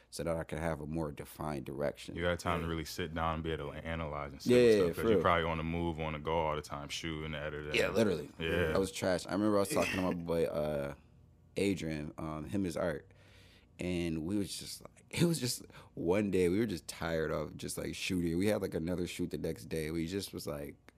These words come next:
Speaker 1: chilling in the car, and I was just like, "Bro, this is a lot." I was like,
Speaker 3: <laughs>
Speaker 1: "Dude, we are on the move," and he just was like,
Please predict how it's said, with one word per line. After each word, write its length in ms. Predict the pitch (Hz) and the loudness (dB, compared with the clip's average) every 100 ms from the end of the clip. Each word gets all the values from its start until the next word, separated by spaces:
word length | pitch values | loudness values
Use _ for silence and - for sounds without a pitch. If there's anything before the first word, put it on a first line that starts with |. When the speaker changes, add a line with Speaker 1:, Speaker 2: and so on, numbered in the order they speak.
| _ _ _ _ _ _ _ _ | _ _ _ _ _ _ _ _
Speaker 1:
chilling 360 | - - 92 90 | -8 -2 0 0
in 80 | 85 | -4
the 60 | |
car, 500 | - - 85 71 71 - - - _ _ - - - | -6 -6 -4 -4 -8 -12 -20 -20 _ _ -20 -20 -14
and 160 | - 76 | -8 -6
I 60 | 76 | -6
was 120 | 80 | -6
just 140 | 78 - | -8 -14
like, 180 | 64 - | -16 -14
"Bro, 240 | 76 73 - - _ - - - - - - - | -12 -12 -16 -20 _ -20 -20 -20 -20 -20 -20 -12
this 220 | - 135 - | -6 -6 -6
is 60 | - | -10
a 80 | |
lot." 520 | 117 - - - - - - - - - - - | -12 -12 -10 -10 -14 -20 -20 -20 -20 -20 -20 -4
I 40 | 170 | 2
was 80 | 165 | 4
like, 200 | - - | 2 -2
Speaker 3:
<laughs> 0 | |
Speaker 1:
"Dude, 260 | 92 80 | -2 -2
we 180 | 90 131 | 0 2
are 140 | 98 | 2
on 180 | 87 82 | 2 0
the 60 | 76 | 0
move," 480 | 73 82 98 87 73 | -2 0 2 0 0
and 80 | |
he 120 | 82 98 | -2 -2
just 240 | 92 - | -2 -6
was 120 | 73 | -8
like, 240 | 73 67 | -10 -12